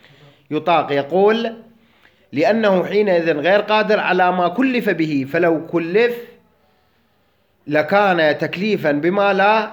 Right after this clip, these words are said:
يطاق، وهو خارج عن القدرة، وهو باطل بالإجماع". التكليف بما لا يطاق باطل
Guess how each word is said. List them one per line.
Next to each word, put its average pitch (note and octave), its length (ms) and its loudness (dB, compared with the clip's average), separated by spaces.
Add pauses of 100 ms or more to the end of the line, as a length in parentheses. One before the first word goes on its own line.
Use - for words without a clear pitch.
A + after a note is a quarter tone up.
يطاق، F3 540 -2
وهو E3 260 0
خارج A3+ 380 0
عن F#3 160 -2
القدرة، D3 640 -4
وهو D3+ 300 0
باطل A3 540 0
بالإجماع". E3 680 -2 (600)
التكليف C3+ 540 -10
بما C3 280 -4
لا C3+ 140 -2
يطاق F#3+ 540 -4 (340)
باطل B2+ 420 -2